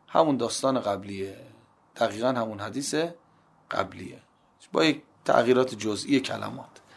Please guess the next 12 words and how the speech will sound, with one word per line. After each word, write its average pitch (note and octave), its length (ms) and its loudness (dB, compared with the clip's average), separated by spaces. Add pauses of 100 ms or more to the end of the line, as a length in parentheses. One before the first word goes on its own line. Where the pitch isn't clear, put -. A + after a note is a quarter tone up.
(180)
سیصد G3+ 440 10
و G3 60 10
بیست F#3 260 2
و F3+ 40 6
سه، F3 400 4 (1400)
باز D3+ 280 12
مفضل B2 460 6
ابن C#3 220 4
قیس A#2 300 4
ابن C3 180 6
رمانه A2 480 4
که G#2+ 240 -6